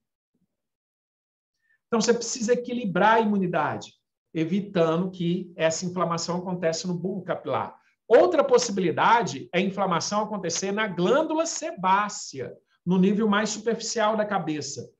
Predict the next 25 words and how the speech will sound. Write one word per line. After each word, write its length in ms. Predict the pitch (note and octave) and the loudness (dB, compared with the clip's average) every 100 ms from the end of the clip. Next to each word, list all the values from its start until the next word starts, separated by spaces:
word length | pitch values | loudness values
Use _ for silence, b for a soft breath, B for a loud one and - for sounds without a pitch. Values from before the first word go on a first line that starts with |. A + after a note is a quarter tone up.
| _ _ - | _ _ -2
E 120 | G#3 | 4
aí 240 | G3 D#3 | 6 8
eu 100 | F3+ | 6
vou 160 | F#3 G3+ | 6 4
começar 420 | G3+ G3+ - G3+ | 2 0 0 0
a 40 | F3+ | 2
ver, 200 | D#3+ D#3+ | 0 -2
por 100 | E3+ | -4
exemplo, 380 | D#3 D3 C#3+ | -4 -6 -4
um 120 | G#3+ A3+ | -2 0
líquen 600 | B3+ C#4+ D4 - B3 A#3+ | 0 -2 -2 -8 -10 -10
plano, 800 | - A3 G#3 G3 F#3+ F#3+ F#3+ - _ - | -6 -2 0 0 -2 -2 -6 -12 _ -14
que 80 | |
pode 300 | F3 F3 E3+ | -4 -2 0
atingir 440 | F3 E3+ F3 C#3+ D#3+ | -2 -4 -6 -4 -6
aqui 100 | D#3+ | -6
os 120 | D3 | -6
queratinócitos 1040 | - D3 C#3+ - G#3 E3 D#3 - D#3 D3+ | -2 -2 -2 -2 -2 0 -2 -6 -10 -10
na 100 | B2+ | -6
epiderme. 760 | A#2+ C3+ E3 D#3+ D#3 D3 D#3 - _ _ _ _ _ _ _ - | -6 -2 2 6 6 4 -4 -8 _ _ _ _ _ _ _ -4
É 60 | |
o 60 | C3 | 0
famoso 440 | F3+ D3+ C#3 C3 | 2 2 2 -4
líquen 380 | C3+ B2 C#3+ F3 | -6 -6 -4 -2
plano, 560 | F3+ E3 D3 D3+ E3 | 2 2 0 -4 -8